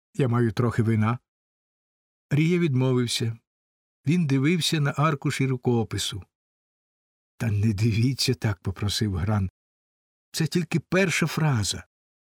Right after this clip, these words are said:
Ох, і поморочився я з нею. Добре поморочився». Він теж утупився в розкидані по столу аркуші, і рука його, скоряючись непоборному пориву, сама потяглася до сторінки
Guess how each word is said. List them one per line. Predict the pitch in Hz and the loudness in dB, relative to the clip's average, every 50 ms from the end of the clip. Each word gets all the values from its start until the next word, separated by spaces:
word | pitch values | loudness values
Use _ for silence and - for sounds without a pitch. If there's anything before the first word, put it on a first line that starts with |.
| _ _ _ _ _ _ _ _ _ | _ _ _ _ _ _ _ _ _
Ох, | - 160 131 - | -2 0 0 0
і | 143 | 0
поморочився | - - 139 127 131 131 127 120 107 - - 120 98 - - 107 | 2 2 2 2 4 2 2 2 0 0 0 0 0 0 0 0
я | 98 98 98 | 0 0 0
з | 87 - | 0 0
нею. | 104 110 110 95 98 95 - - _ _ _ _ - | 0 2 2 0 -2 -4 -8 -14 _ _ _ _ -8
Добре | - 98 131 160 175 170 156 156 143 | -4 0 0 2 2 0 0 0 -2
поморочився». | - - 131 117 113 110 104 95 95 - - 95 95 - - - - _ _ _ _ _ _ _ _ _ _ _ _ _ _ _ _ _ _ _ _ - | 0 0 0 2 2 2 2 0 0 -2 -4 -4 -4 -6 -6 -6 -8 _ _ _ _ _ _ _ _ _ _ _ _ _ _ _ _ _ _ _ _ -2
Він | 127 120 113 104 | -2 0 0 0
теж | - - 117 110 95 - - | 0 0 0 0 0 -2 -4
утупився | - 120 - - 123 117 - 110 107 98 - - 110 104 95 - _ _ - | -6 -6 -2 -2 -2 -2 0 -2 -2 -2 -2 -4 -2 -4 -6 -6 _ _ -8
в | 131 117 | -2 0
розкидані | 117 117 104 - - - 127 113 113 113 104 107 | 0 0 0 -2 -2 -2 -2 0 0 0 0 0
по | 104 - 113 | -2 -2 -4
столу | 110 - - - 107 98 104 104 104 | -4 -4 -2 -4 -2 -2 0 0 0
аркуші, | 127 156 156 135 - 143 123 - - 135 123 - - - - - - - - - _ _ _ _ _ _ _ - | 0 0 0 -2 -2 -4 -2 -2 0 -2 -2 -4 -6 -14 -18 -18 -20 -20 -20 -20 _ _ _ _ _ _ _ -2
і | 127 131 135 135 135 135 | 0 0 2 2 2 2
рука | 123 139 151 - - 185 190 | 2 2 0 0 0 0 0
його, | 180 170 156 160 160 | 2 2 0 0 0
скоряючись | - - - 147 139 156 165 165 156 151 135 - - 139 - - - | -2 -2 0 0 2 2 2 2 2 2 0 0 0 0 0 0 -2
непоборному | 139 131 - 139 127 147 160 170 160 127 131 120 123 120 | -2 0 0 0 2 2 2 2 2 2 2 2 0 0
пориву, | - - 123 127 165 190 175 165 165 156 - - - - - _ _ _ _ _ _ _ _ _ - | 0 0 0 2 2 2 2 2 0 -2 -4 -10 -20 -20 -20 _ _ _ _ _ _ _ _ _ -6
сама | - - - 120 120 143 190 190 | -2 0 0 2 2 2 2 0
потяглася | - - 151 - - 120 - 117 135 151 143 - 131 | 0 -2 -4 -2 0 0 0 2 0 0 0 0 -2
до | 120 120 113 | -2 -2 -2
сторінки | - - - 123 139 190 208 190 - - 175 175 160 151 | -2 -2 -2 0 0 2 0 0 0 -2 -2 -2 -2 -4